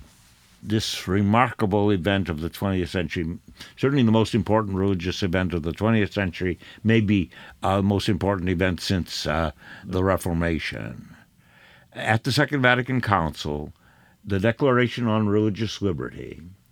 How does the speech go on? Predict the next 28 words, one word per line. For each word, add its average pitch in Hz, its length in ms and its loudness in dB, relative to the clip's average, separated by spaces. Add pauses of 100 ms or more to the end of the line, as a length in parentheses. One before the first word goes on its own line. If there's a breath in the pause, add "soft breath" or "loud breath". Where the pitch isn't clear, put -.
(460 soft breath)
largely 98 540 2
written 98 400 2
by 90 280 2 (380 soft breath)
my 92 180 2
late 95 260 2
friend 90 360 -2
Father 87 240 0
John 82 260 -2
Courtney 82 360 -2
Murray 71 500 -6 (340 soft breath)
of 80 100 -6
the 82 100 -2
Society 82 640 0
of 76 100 -4
Jesus, 58 760 -6 (720)
declared 127 680 2
the 98 140 4
right 120 440 2
of 85 200 -2
religious 107 600 0
liberty 95 720 0 (560 soft breath)
not 131 540 2 (100)
on 107 140 2
the 90 100 0
basis 82 460 -4
of 85 160 -6
saying, 78 320 -6
"Well, 92 280 -2